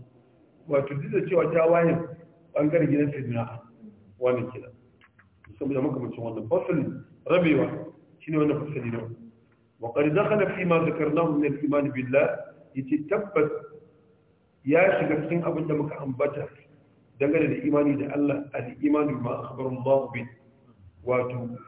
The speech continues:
imani da abin da Allah ya ba da labari a kansa shi ma shiga cikin imani da Allah. Fi kitabi cikin abin da Allah ya rubuta a littafin sa wa tawatara an rasuli, kuma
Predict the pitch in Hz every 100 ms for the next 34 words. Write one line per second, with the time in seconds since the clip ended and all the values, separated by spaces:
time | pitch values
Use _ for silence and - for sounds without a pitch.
0 | - 156 175 185 165 156 - 165 147 -
1 | 156 143 151 147 127 123 135 160 160 147
2 | - - - - - 160 160 - - 151
3 | 156 156 143 - 135 139 139 135 117 117
4 | 113 117 - - _ _ _ _ 127 127
5 | - 156 147 131 - 156 - 147 139 143
6 | 143 143 139 127 143 131 135 147 143 -
7 | 131 127 131 135 139 143 139 139 135 -
8 | 165 170 - - - _ _ - 147